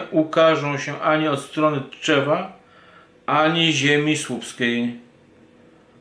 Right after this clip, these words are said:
Podciągnęli, pociągnęli na Zolzie, mawiano w marynarce, robiąc aluzję do nieprzekonywającego wyczynu dowódcy Armii Zborów Tucholskich.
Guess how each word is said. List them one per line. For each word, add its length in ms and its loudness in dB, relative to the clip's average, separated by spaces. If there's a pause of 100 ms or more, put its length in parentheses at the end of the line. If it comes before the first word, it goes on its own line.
(160)
Podciągnęli, 1120 2
pociągnęli 600 2
na 200 6
Zolzie, 600 2 (220)
mawiano 480 2
w 120 -2
marynarce, 680 2
robiąc 540 4
aluzję 960 2 (440)
do 420 4
nieprzekonywającego 1080 2
wyczynu 420 0
dowódcy 580 -2
Armii 500 2
Zborów 400 2
Tucholskich. 640 -4